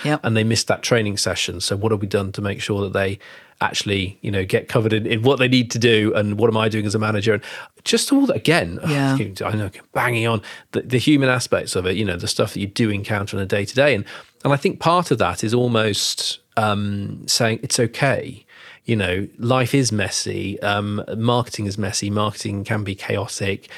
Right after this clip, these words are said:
Speaker 1: Yep.
Speaker 2: Obviously, you want to plan and do the right things and make sure you've got that central, um, you know, plan and focus and budget and, and so on and so forth to, to keep you moving in the right direction. But it does get messy and, and it's all right. Um,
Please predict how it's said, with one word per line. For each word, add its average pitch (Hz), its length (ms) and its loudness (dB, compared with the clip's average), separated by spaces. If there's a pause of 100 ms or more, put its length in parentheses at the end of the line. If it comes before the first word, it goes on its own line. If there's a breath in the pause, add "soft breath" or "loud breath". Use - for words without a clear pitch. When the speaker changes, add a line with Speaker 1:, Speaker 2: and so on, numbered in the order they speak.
Speaker 1:
Yep. 175 160 0
Speaker 2:
Obviously, 127 380 2
you 110 100 4
want 107 160 0
to - 60 -18
plan 107 300 -2
and 98 80 -4
do 107 120 0
the 101 80 2
right 98 240 0
things 98 400 -2
and 104 80 -2
make 104 160 -2
sure 104 160 -2
you've 98 160 -2
got 104 200 0
that - 180 -2
central, 98 640 0 (480 loud breath)
um, 92 480 -2
you 165 100 2
know, 85 120 2 (160)
plan 101 280 -2
and 92 80 -2
focus - 440 -2
and 95 160 -10
budget 95 360 -4
and, 92 220 -8
and 95 100 -10
so - 200 0
on 101 60 -2
and 95 100 -2
so 101 180 0
forth 101 380 -2
to, 98 140 -2
to - 160 -6
keep - 220 -4
you 101 120 -4
moving 104 260 0
in 92 60 -4
the 92 60 -4
right 90 160 -2
direction. 90 440 -4 (120)
But - 520 0 (800 loud breath)
it 135 240 -4
does 165 240 0
get - 180 -2
messy 101 440 -2
and, 117 180 0
and 131 160 0
it's - 220 -4
all 170 180 4
right. 147 640 0 (100)
Um, 123 380 2